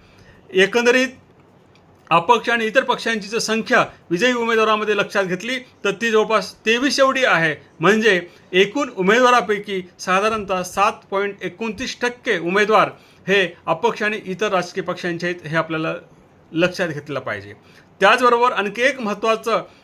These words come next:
घटक जो आहे, तो म्हणजे की जर निवडणुकीमध्ये वरील उमेदवार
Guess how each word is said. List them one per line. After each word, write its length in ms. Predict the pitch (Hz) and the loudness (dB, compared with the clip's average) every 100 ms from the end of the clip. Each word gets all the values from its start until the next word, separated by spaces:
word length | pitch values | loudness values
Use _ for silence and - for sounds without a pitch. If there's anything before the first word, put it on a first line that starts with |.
| _ | _
घटक 260 | 165 185 254 | -2 4 4
जो 160 | 226 226 | 4 2
आहे, 240 | 180 180 | 2 2
तो 180 | 180 247 | 2 2
म्हणजे 360 | 233 220 214 175 - _ _ - | 2 0 0 -2 -8 _ _ -12
की 300 | 240 220 190 _ _ _ _ _ - - _ - 151 | -8 -8 -10 _ _ _ _ _ -20 -20 _ -18 -2
जर 280 | 202 247 254 - - - | 2 4 2 -4 -20 -8
निवडणुकीमध्ये 840 | 180 202 226 247 254 240 226 240 247 185 | 2 4 4 2 2 2 4 2 2 2
वरील 280 | 185 247 | 4 4
उमेदवार 600 | 285 220 220 220 233 254 | 2 2 2 4 4 2